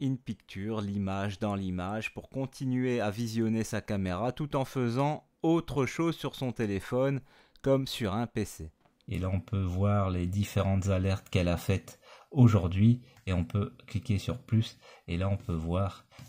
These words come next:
ici que moi, j'étais occupé ici au niveau de la gouttière, euh, et la caméra m'a filmé. Ensuite, donc je retourne ici.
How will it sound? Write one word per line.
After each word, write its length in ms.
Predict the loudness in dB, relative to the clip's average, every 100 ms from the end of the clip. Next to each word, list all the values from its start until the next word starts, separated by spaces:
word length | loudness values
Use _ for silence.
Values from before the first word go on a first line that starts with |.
| -8
ici 400 | -6 -2 -2 -2
que 240 | -4 -4 -6
moi, 320 | -4 0 -2 -2
j'étais 260 | -6 -2
occupé 460 | -4 -4 -8 -2 0
ici 240 | 0 0
au 40 | 0
niveau 240 | 0 -2
de 80 | -4
la 100 | -4
gouttière, 560 | -4 -6 -2 0 0 -6 -20 -20 -20 -20 -18 -6
euh, 880 | -2 0 0 0 0 -2 -2 -2 -4 -6
et 80 | -4
la 120 | -2
caméra 600 | 0 0 0 0 0 -2 -4
m'a 260 | 2 2 0
filmé. 500 | -6 6 10 10 8 -6 _ _ _ -20 -20 -20 _ _ _ _ _ _ _ _ _ -20 -20 -20 _ 2
Ensuite, 540 | 2 6 4 4 -4 -18 _ _ _ _ _ -16 -16 -12
donc 160 | -10
je 120 | 0 4
retourne 500 | 4 2 -2 -4 -6 -6
ici. 520 | -6 2 4 4 2